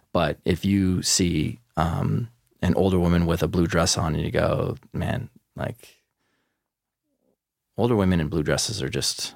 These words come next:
unattractive." Like, but that's not true. That's true for you, but not true for me. So that's a belief that you would have, right? So, I mean, that's just a silly example, but,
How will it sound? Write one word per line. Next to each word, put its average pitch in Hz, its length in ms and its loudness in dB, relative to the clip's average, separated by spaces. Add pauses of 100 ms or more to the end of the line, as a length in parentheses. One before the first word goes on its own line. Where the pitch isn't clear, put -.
(100)
unattractive." - 640 -2 (300)
Like, - 160 0
but 95 80 -2
that's - 260 0
not - 180 0
true. - 300 -2 (520)
That's 71 180 -2
true - 180 0
for 87 140 -4
you, 85 140 2
but 78 120 -2
not 69 160 0
true - 140 0
for - 120 -10
me. - 140 -4
So - 120 -2
that's - 100 2
a - 60 -4
belief 71 320 -2
that - 180 -6
you - 80 -6
would - 100 -2
have, - 300 -4
right? - 220 0
So, 78 280 2
I - 40 -2
mean, 98 100 2
that's 78 160 0
just - 160 -4
a - 40 -6
silly - 220 0
example, 90 400 -2
but, - 240 0